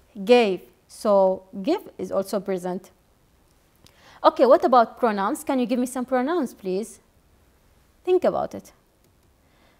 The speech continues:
We have you and he and so on. Excellent, my dear student. You did very well.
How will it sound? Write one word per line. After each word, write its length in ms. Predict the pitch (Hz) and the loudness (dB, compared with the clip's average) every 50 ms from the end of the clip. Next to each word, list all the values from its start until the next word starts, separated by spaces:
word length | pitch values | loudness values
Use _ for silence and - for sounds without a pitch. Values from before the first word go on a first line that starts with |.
| _ _ _ _ - | _ _ _ _ -8
We 140 | - 247 285 | -6 -4 -2
have 340 | 262 269 254 233 220 196 - | 0 0 0 0 0 -2 -6
you 560 | 214 220 240 330 440 415 339 311 302 311 302 - - - - - _ _ _ _ _ _ | -8 0 2 4 6 6 6 4 4 2 -2 -10 -20 -20 -20 -20 _ _ _ _ _ _
and 340 | - 190 190 190 190 190 185 | -8 -6 -6 -6 -6 -6 -8
he 500 | - - 311 339 349 349 339 339 339 339 _ _ _ _ _ _ _ | -8 -2 0 2 4 4 2 0 -2 -6 _ _ _ _ _ _ _
and 200 | - 208 185 190 | -6 -6 -6 -6
so 180 | - - - 165 | -8 -8 -8 -8
on. 320 | 147 - 147 147 - - - _ _ _ _ _ _ _ _ _ _ _ _ _ _ _ _ _ _ _ _ _ _ _ _ _ _ _ _ - | -6 -8 -10 -12 -14 -16 -20 _ _ _ _ _ _ _ _ _ _ _ _ _ _ _ _ _ _ _ _ _ _ _ _ _ _ _ _ -10
Excellent, 540 | 220 240 - - - - 262 285 349 349 | -10 -10 -10 -14 -14 -10 -6 -4 -4 -4
my 160 | 269 220 160 135 | -4 -6 -8 -8
dear 160 | 143 - 113 | -10 -12 -12
student. 400 | 151 - - - - - 202 - | -14 -14 -16 -14 -14 -14 -12 -10
You 140 | - 285 277 | -6 -6 -6
did 160 | 214 226 185 | -6 -8 -10
very 540 | 185 185 196 190 196 202 202 214 226 254 269 | -8 -6 -2 -2 0 0 0 -2 -2 -4 -4
well. 220 | 240 180 165 - | -6 -6 -8 -12